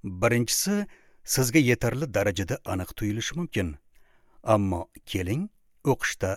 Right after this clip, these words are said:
davom eting. Balki siz Xudoning rejasini zerikarli deya hisoblarsiz. Ammo aslida bunday emas. Birinchi sabab, avlodlarning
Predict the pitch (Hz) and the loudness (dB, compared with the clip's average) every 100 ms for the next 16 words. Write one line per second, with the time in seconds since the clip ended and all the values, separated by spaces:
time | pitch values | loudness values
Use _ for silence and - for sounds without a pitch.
0 | - 95 92 85 85 80 - 92 80 _ | -6 -8 -6 -4 -6 -6 -6 -6 -6 _
1 | _ - _ - _ _ - 98 95 120 | _ -20 _ -20 _ _ -12 -8 2 2
2 | 107 113 - 196 143 - 123 123 127 170 | 2 -2 0 0 0 0 4 4 4 0
3 | 143 143 135 131 139 147 - 95 107 110 | 0 0 0 0 2 0 0 0 2 2
4 | 98 107 110 127 98 90 - 95 120 - | 2 -2 -2 -4 -4 -4 -4 -4 -6 -8
5 | 90 - - - - - - - - 120 | -6 -6 -8 -12 -20 -20 -20 -10 0 2
6 | 110 101 92 _ - 92 - 80 87 120 | 2 0 -2 _ -4 -4 -2 -4 -2 -4
7 | - _ _ - 85 92 87 95 95 107 | -6 _ _ -14 -6 -4 -4 -6 -4 -2
8 | 123 147 - - _ - _ - - _ | -2 -2 -6 -8 _ -20 _ -20 -20 _
9 | - - _ _ _ _ - 92 95 139 | -20 -20 _ _ _ _ -12 -2 6 8
10 | 156 156 196 - 104 101 95 - - - | 8 6 2 2 2 2 -2 -8 -14 -20
11 | - - - _ - _ - 117 117 117 | -20 -20 -20 _ -20 _ 2 6 6 6
12 | 113 107 104 92 120 | 2 2 0 2 0